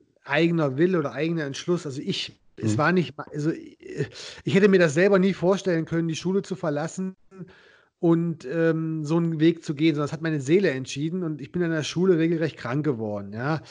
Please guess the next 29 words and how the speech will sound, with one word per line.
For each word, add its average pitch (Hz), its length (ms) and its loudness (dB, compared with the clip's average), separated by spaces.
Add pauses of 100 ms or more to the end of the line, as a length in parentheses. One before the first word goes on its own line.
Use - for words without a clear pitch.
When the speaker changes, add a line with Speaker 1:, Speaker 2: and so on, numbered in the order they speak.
(360)
Speaker 1:
Und 160 100 -4
ich 139 100 -4
finde, 190 420 0 (100)
hört 170 300 2
auf 175 200 -2
eure 160 300 0
Seele, 151 520 4
wenn 139 160 -2
die 175 180 -4
sagt, 156 540 -4
„Ich 123 260 -14
will 180 180 6
das 170 260 -4
und 156 100 -6
das 160 320 -6 (160)
partout 180 520 -6
nicht“, 165 440 0
ja. 143 320 0 (380)
Natürlich, 151 640 0 (960)
ne, 127 380 -6
wie 135 420 -8
beim 143 200 2
Jürgen 156 340 4
auch 151 280 0
jetzt, 120 280 -4
er 131 80 -6
macht 143 240 -4
seinen 147 240 0
Abschluss, 156 680 -4